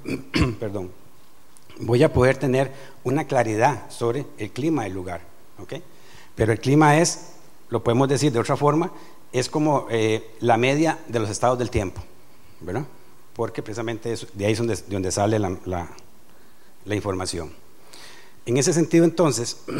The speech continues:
<clears throat> el Instituto Meteorológico Nacional ha establecido las zonas climáticas. La última que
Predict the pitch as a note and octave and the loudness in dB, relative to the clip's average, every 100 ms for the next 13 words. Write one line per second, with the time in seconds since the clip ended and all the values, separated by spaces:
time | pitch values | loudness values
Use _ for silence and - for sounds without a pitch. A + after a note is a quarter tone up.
0 | D#3 - F#3 C3+ G2+ - A2+ A2+ A2 G2 | -2 6 8 8 2 -8 -6 -4 -4 -2
1 | B2 D#3 D#3 D3 D3 D3 D3 D3+ B2+ B2 | 4 4 6 6 6 4 2 2 2 2
2 | A#2+ A#2 D3 C3 A2+ B2 C3 A2 A#2 A2+ | 0 0 2 2 2 2 2 2 2 2
3 | B2 C3+ D3+ C3 F#2 - - - - - | 2 2 2 -2 -6 -10 -14 -16 -16 -16
4 | - - - - - - - - - - | -16 -16 -16 -16 -16 -16 -16 -16 -16 -2
5 | G#2+ A2+ A2+ C#3 C3+ C#3 A2+ | 2 4 6 4 6 6 4